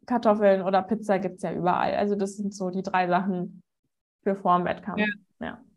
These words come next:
Speaker 2: Und machst du irgendwie mental irgendwas anders am Tag vorher? Also, ähm, bereitest du dich da seelisch noch mal oder geistig noch mal anders vor?
Speaker 1: Also ich versuche mich natürlich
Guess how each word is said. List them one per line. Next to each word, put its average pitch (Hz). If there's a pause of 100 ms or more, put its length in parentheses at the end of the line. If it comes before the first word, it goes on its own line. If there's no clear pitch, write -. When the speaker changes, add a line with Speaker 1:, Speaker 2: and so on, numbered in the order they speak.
(100)
Speaker 2:
Und 220
machst 233
du 294
irgendwie 277
mental 240
irgendwas 294
anders 294
am 269
Tag 277
vorher? 302 (120)
Also, 226
ähm, 208
bereitest 208
du 233
dich 226
da 208
seelisch 262
noch 262
mal 254
oder 202
geistig 240
noch 294
mal 285
anders 269
vor? 277 (1040)
Speaker 1:
Also 262
ich 269
versuche 269
mich 294
natürlich 247